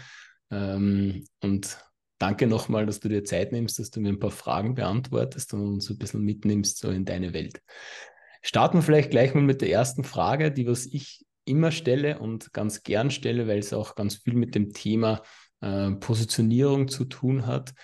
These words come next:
Ähm, weil du bist vermutlicherweise nicht in der Früh aufgestanden und hast dir gedacht, „Okay, jetzt mache ich Personal Branding“, sondern das wird mit Sicherheit auch irgendein Prozess, ein Weg gewesen sein.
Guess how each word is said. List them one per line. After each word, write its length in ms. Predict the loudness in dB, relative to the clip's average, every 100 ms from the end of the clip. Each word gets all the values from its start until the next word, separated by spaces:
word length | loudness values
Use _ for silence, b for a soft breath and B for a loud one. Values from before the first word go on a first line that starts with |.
| B B B -2
Ähm, 320 | 2 2 4
weil 180 | 2 2
du 80 |
bist 280 | 0 -2 -2
vermutlicherweise 720 | 0 0 0 -2 0 0 0
nicht 260 | -2 -2 -4
in 100 | -4
der 120 | -4
Früh 200 | -4 -4
aufgestanden 960 | -2 -4 -6 -8 -4 -2 -2 -2 -2 -2
und 260 | -4 -4
hast 220 | -6 -6
dir 260 | -8 -6 -6
gedacht, 380 | -4 -4 -6 -8
„Okay, 240 | -2 0
jetzt 680 | 2 2 2 2 -4 -6 -10 -2
mache 300 | 0 0 -4
ich 140 | -2
Personal 360 | 0 2 0 0
Branding“, 440 | 2 4 4 4
sondern 480 | 2 0 2 2 0 B B B
das 220 | -10 -8
wird 280 | -2 -2 -2
mit 200 | -2 -2
Sicherheit 340 | -4 -4 -4 0
auch 240 | 0 0
irgendein 300 | -2 0 -2
Prozess, 480 | -6 -2 0 0 0
ein 180 | -2 0
Weg 220 | -2 -2
gewesen 400 | -2 0 -2 -6
sein. 360 | -4 -2 -4